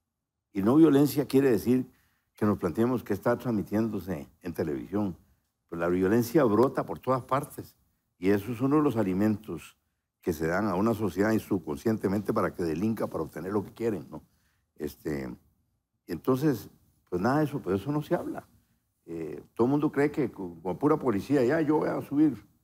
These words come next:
Fabricio fue uno que dijo, que va a subir en mil policías más.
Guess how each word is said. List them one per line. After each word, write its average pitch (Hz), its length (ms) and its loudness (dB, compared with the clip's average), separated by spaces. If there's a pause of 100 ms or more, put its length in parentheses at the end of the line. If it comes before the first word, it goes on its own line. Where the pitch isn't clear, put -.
(140)
Fabricio 151 360 0
fue 165 120 4
uno 170 120 2
que 135 120 2
dijo, 151 180 4 (400)
que - 100 -2
va 120 60 4
a 135 40 2
subir 160 260 6
en 139 80 6
mil 147 160 6
policías 113 420 2
más. 117 320 -2